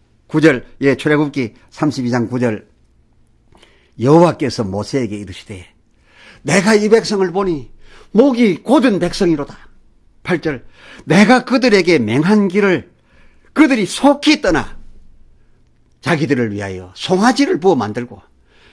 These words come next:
그것을 숭배하며 그것에게 희생을 드리는도다." 이 지금 하나님의 엄청난 충격,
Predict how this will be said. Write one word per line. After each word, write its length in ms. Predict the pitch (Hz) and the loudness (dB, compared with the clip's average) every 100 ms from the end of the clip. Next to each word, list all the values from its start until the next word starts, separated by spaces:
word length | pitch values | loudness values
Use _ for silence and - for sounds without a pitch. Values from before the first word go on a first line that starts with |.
| _ _ _ _ | _ _ _ _
그것을 800 | - 262 226 330 - - 277 240 | 2 4 6 4 4 0 0 0
숭배하며 680 | - 269 254 190 143 113 87 _ _ _ _ _ _ - _ | 0 0 2 0 -2 -8 -14 _ _ _ _ _ _ -20 _
그것에게 600 | 208 214 285 349 294 240 | 0 2 2 2 2 0
희생을 600 | 233 240 226 277 277 240 | 0 -2 0 0 0 2
드리는도다." 720 | - 208 208 180 190 160 - _ _ _ _ | 2 4 4 2 -2 -6 -12 _ _ _ _
이 140 | - 240 | -4 -2
지금 200 | 277 285 | -2 -4
하나님의 840 | - - 392 415 294 277 285 247 _ _ _ _ | -6 -4 -2 0 0 -2 -4 -8 _ _ _ _
엄청난 880 | - 330 339 381 370 - 302 339 311 | -8 0 0 0 -4 -2 0 2 0
충격, 640 | 320 285 302 285 262 220 - | -2 0 0 0 0 0 -4